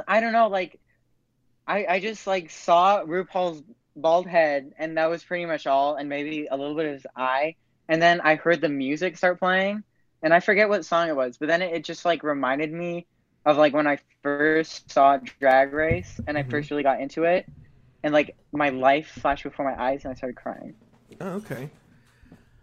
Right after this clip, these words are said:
Speaker 2: I thought you were crying just because, like, well, we'll, we'll get to this later. We'll, we'll come, we'll revisit this topic in a bit,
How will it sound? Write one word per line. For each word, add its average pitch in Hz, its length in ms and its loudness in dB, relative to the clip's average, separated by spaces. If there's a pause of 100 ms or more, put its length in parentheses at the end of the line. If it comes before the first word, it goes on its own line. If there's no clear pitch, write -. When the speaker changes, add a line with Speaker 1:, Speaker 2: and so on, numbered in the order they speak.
(240)
Speaker 2:
I 214 120 2
thought 254 140 0
you 208 80 4
were 160 80 4
crying 151 280 0
just 135 120 -8
because, 151 280 -4
like, 143 260 -4
well, 160 220 -2
we'll, 170 140 -4
we'll 175 160 -4
get 175 200 0
to 139 80 -6
this 127 180 -2
later. 107 200 -6
We'll, - 200 -4
we'll 190 140 6
come, 226 220 0
we'll 208 180 0
revisit 196 380 2
this 156 140 -6
topic 127 440 -4
in 123 80 -8
a 113 60 -8
bit, 110 240 -12